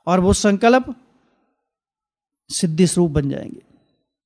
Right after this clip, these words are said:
साधारण संकल्प नहीं रहेंगे। जो संकल्प करेंगे, बाबा ने कहा ना, अंत में जो सोचेंगे वही होगा। ड्रामा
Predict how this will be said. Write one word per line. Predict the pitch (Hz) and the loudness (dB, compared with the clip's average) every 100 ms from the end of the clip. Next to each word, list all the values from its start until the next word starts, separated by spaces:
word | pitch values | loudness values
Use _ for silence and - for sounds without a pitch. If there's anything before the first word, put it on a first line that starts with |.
| _ _ | _ _
साधारण | - 170 160 175 196 | -6 -2 2 2 2
संकल्प | 202 208 208 196 | 0 0 0 -2
नहीं | 196 | 0
रहेंगे। | 160 139 | 0 -2
जो | 147 147 233 | -2 4 6
संकल्प | 240 240 233 226 226 | 6 2 0 0 0
करेंगे, | 220 226 | -2 0
बाबा | 214 214 220 | 0 0 0
ने | 220 | -2
कहा | 233 | -4
ना, | 233 | -4
अंत | 202 208 | -4 -4
में | 226 320 - _ _ _ _ - | -4 -4 -8 _ _ _ _ -2
जो | 208 | -2
सोचेंगे | 208 214 226 220 | 0 -2 0 -2
वही | 196 196 | 0 0
होगा। | 196 151 - - _ _ _ _ _ 170 | 0 -4 -10 -20 _ _ _ _ _ -2
ड्रामा | 175 196 220 233 262 | 2 4 4 2 -2